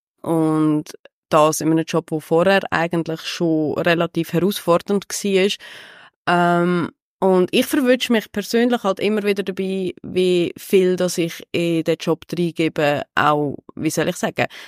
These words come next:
auch wenn's blöd tönt, so ein bisschen von meiner persönlichen Energie. Ich bin eine Person, die sich im Job extrem kann reinsteigern.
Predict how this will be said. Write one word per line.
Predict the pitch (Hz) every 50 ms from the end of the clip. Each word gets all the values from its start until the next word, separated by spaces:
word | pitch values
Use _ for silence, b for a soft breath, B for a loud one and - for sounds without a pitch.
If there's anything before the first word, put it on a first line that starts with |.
| B B B _ - - - -
auch | - 175 165
wenn's | 170 175 175
blöd | - 190 185 185 -
tönt, | 202 170 165 -
so | - 175 165
ein | 160
bisschen | - - 180 170
von | - 185 180
meiner | 180 175 175 165 170
persönlichen | - 175 160 - 175 170 160 165 - 165 160
Energie. | 160 160 160 151 151 - 180 175 160
Ich | 156 - -
bin | 170 165 160 160 156 135 - -
eine | - 170 165
Person, | - 180 165 - 175 180 180
die | 165 165
sich | - 165 -
im | 165 165
Job | - - 165 156 - - B B B B B B B B B B B B _ _ _ _ _ _ _
extrem | - 180 - - - - - - - _ _ _ - 208 196 190 208 214 220 214 220 202
kann | - - 196 185 190 190 180
reinsteigern. | 190 180 190 190 185 - - - - - 175 165 160 165 165 160 165 151 151 120